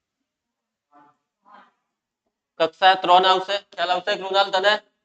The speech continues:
ક્રિશ બેટા, ધ્રુવા, કક્ષા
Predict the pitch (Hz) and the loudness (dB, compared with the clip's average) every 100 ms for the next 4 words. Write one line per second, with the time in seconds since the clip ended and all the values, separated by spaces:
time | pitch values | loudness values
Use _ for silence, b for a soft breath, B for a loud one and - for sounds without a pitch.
0 | _ 165 196 196 202 202 202 202 - _ | _ -10 -10 -8 0 4 4 2 -10 _
1 | _ _ _ _ 127 175 202 190 - _ | _ _ _ _ -10 4 8 8 4 _
2 | _ _ _ _ - 151 - 190 | _ _ _ _ -6 -6 0 2